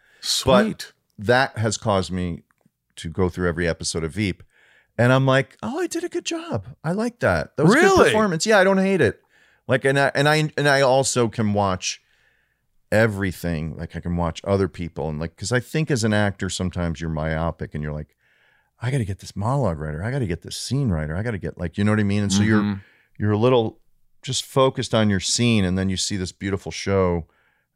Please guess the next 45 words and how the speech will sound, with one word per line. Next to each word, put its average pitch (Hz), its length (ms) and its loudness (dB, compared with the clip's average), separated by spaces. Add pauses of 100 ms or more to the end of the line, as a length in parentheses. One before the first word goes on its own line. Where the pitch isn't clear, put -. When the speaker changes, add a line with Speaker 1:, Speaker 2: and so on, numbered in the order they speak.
(120)
Speaker 2:
when 90 180 2
it's 90 160 0
all 92 140 4
packaged 117 520 -2
together, 85 280 -2
and 87 100 0
you 90 60 -4
can 87 240 -6
really 107 460 -2
enjoy 98 360 0
it 90 60 0
as 78 120 -6
a 80 60 -12
fan. 98 480 -2
Like, 85 140 -4
I'm 95 140 -4
sure 120 220 -4
you 110 100 -2
can 104 160 0
watch 101 440 0 (420)
the 104 80 0
whole 139 680 4
show 143 460 2
now 92 520 2 (440)
and 101 180 6
not 113 180 4
just - 240 0
see 120 140 2
yourself, 117 600 2
but 98 120 -2
like, 107 160 -4
"Oh 175 60 0
my 180 140 4
God. 143 640 0
Speaker 1:
Yes, 110 640 2
Speaker 2:
He 185 200 2
Speaker 1:
it's 190 80 6
Speaker 2:
was 175 80 6
Speaker 1:
true. 135 120 4
Speaker 2:
great. 214 340 8
She - 160 0
was 180 140 0
great." 202 400 2
And, - 80 4
Speaker 1:
Yeah. 147 260 4